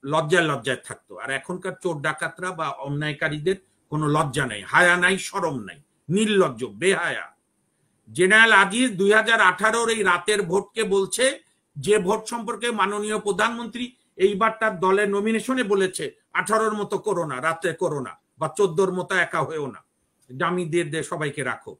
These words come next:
সেইখানে আজিজ ইন্টারভিউ দিয়ে বলল, "এত সুন্দর নির্বাচন আমি জীবনে দেখিনি।"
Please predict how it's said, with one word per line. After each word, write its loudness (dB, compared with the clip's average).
সেইখানে -2
আজিজ 2
ইন্টারভিউ 2
দিয়ে 4
বলল, -2
"এত 4
সুন্দর 2
নির্বাচন 0
আমি -6
জীবনে -8
দেখিনি।" -20